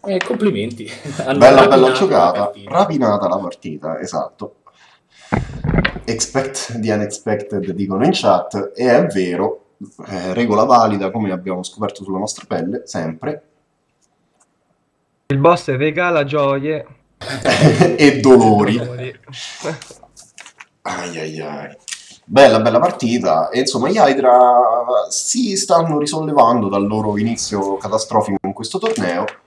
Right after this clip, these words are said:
Speaker 2: Ecco, la mia Kerrigan, ragazzi, non era mia intenzione showarvela. Comunque questa è la skin più bella del gioco e non c'è niente da dire.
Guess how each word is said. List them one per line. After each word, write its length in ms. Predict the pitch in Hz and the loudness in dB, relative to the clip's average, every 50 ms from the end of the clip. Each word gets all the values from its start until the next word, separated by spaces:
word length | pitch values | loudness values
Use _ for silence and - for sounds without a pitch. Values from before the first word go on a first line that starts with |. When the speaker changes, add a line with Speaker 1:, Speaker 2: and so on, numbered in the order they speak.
| _ _ _ _ | _ _ _ _
Speaker 2:
Ecco, 260 | - 90 92 - - | 0 0 0 2 4
la 140 | - - - | 8 8 8
mia 280 | 107 107 110 107 101 - | 8 6 4 4 4 4
Kerrigan, 640 | - 120 113 107 107 101 101 98 104 98 98 101 98 | 6 6 6 6 6 4 2 2 2 2 2 2 0
ragazzi, 400 | 101 101 101 101 98 - - 104 | 2 4 4 4 4 2 -4 -4
non 140 | 104 110 117 | -2 -2 0
era 160 | 110 104 101 | 0 0 0
mia 140 | 98 98 98 | 0 -2 -4
intenzione 720 | 98 - 101 101 - - 98 95 92 90 90 90 90 - _ _ _ _ _ _ _ _ _ | -6 -6 -6 -6 -6 -6 -6 -6 -4 -4 -6 -8 -10 -12 _ _ _ _ _ _ _ _ _
showarvela. 680 | - - 123 117 110 104 92 92 92 95 95 95 98 - | -6 0 4 6 8 10 10 8 8 4 2 0 0 0
Comunque 340 | - 101 95 95 98 98 | 0 0 0 0 0 -2
questa 300 | - - 101 95 98 92 | -2 -2 -2 -2 -2 -4
è 20 | 87 | -6
la 80 | 85 | -4
skin 380 | 82 - - 92 90 85 82 - | -6 -6 -6 -6 -6 -8 -8 -8
più 240 | - - 110 98 85 | -6 -4 -4 -4 -4
bella 320 | 82 92 90 87 82 87 82 | -4 -4 -4 -2 0 -2 -2
del 160 | 82 85 90 | -2 -4 -10
gioco 500 | - - 90 78 76 - 87 98 - _ _ _ _ _ _ _ - | -10 -10 -10 -12 -12 -10 -12 -14 -14 _ _ _ _ _ _ _ -10
e 120 | - 85 | -8 -8
non 180 | 82 82 87 87 | -6 -6 -8 -8
c'è 200 | - - 87 82 | -8 -6 -6 -6
niente 400 | 82 82 82 82 - - - - | -6 -6 -6 -6 -6 -6 -6 -4
da 100 | - - | -6 -6
dire. 320 | 82 78 - - - - | -4 -4 -6 -6 -8 -12